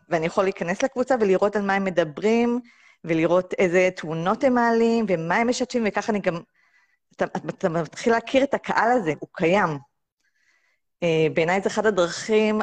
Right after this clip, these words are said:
הכי אפקטיביות, באמת, אה, ל-, ל-, כאילו, להוכיח לעצמך, "אוקיי, יש נישה כזאתי", אה, ואחרי שבחרנו אותה, אנחנו גם צריכים כמובן לראות ש-,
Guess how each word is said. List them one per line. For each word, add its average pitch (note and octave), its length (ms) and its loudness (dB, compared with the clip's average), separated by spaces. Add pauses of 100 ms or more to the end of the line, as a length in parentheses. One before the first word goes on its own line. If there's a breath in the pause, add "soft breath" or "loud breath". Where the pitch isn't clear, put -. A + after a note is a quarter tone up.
(100)
הכי G#3 380 2
אפקטיביות, G#3+ 840 0
באמת, F3+ 420 -2
אה, E3+ 380 4 (460 loud breath)
ל-, E3 320 0
ל-, E3+ 160 4
כאילו, D#3 240 0
להוכיח A#3 400 2
לעצמך, G#3 280 -2
"אוקיי, F3+ 200 2
יש G3+ 240 4
נישה F#3+ 240 0
כזאתי", E3+ 460 -2 (1500)
אה, D#3 60 -8 (560)
ואחרי D#3 280 0
שבחרנו B3+ 640 0
אותה, G#3+ 400 2 (480)
אנחנו D3 180 -8
גם C#3+ 120 -6
צריכים D#3+ 200 -4
כמובן D#3 400 -2
לראות D#3 260 0
ש-, - 120 -2